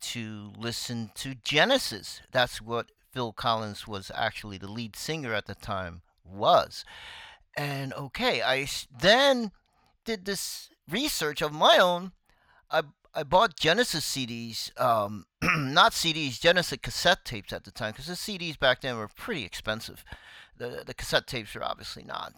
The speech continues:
But anyway, that started my path to become a true Genesis fan, because after I bought most of the Genesis C Ds, well, I can't say <laughs> C Ds, um, cassette tapes, sorry folks,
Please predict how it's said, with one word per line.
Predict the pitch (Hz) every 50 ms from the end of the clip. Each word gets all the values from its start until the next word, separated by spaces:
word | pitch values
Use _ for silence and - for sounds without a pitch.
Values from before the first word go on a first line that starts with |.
| _
But | - 120 117 - -
anyway, | 160 160 151 135 123 107 - - - - - - - - _ _ _ _ _ _ _ _ _ _
that | - 135 143 175 190 202 -
started | - - - 190 180 180 175 165 -
my | - 143 135 123 117
path | - - - - 156 143 139 135 131 120 - - - _
to | - 127
become | 117 120 107 - - 127 127 123 123
a | 120
true | - - - 117 117 110
Genesis | - 127 131 160 185 - - 104 -
fan, | - 117 117 - 110 110 -
because | - - - - 131 - - - - - - _ _ _ _
after | - 139 143 160 - - - 156 151 147 143 135 123 - - - _ _ _ _ _ _ _ _ _ _ _
I | 139 143 139
bought | 135 135 151 143 139 135 127 - -
most | 135 135 131 139 147 - - -
of | 143 123
the | 127 120
Genesis | - - 147 131 131 127 - - 123
C | - - - 139 135 123
Ds, | 127 123 117 113 110 107 - - - _ _ -
well, | 139 131 104 92 - - - - - _ -
I | -
can't | - - 117 90
say | - - -
<laughs> | 110
C | - - 170 139
Ds, | 131 143 131 123 - - - - - - 147 -
um, | - 190 156 120 - - - - - -
cassette | - 156 131 - 175 160 131 -
tapes, | - 143 123 113 - -
sorry | 139 131 123 120
folks, | 117 107 104 - -